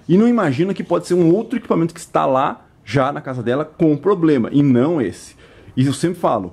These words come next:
qual que é o jeito? É testar sempre separado. Tá com, meu conjunto lá tem vinte equipamentos,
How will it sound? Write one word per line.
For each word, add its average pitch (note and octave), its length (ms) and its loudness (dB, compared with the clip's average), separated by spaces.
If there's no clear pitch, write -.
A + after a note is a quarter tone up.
qual E3+ 180 0
que E3+ 140 -8
é D3+ 60 -4
o C#3 60 -2
jeito? A2 440 -4
É B2 100 0
testar C#3 460 -2
sempre G#3 480 -4
separado. C#3+ 540 -2
Tá F#3+ 120 -2
com, G#3+ 220 -2
meu F#3+ 180 2
conjunto G3+ 480 0
lá D#3+ 80 0
tem D#3+ 220 -2
vinte A#3+ 340 2
equipamentos, D3 540 -2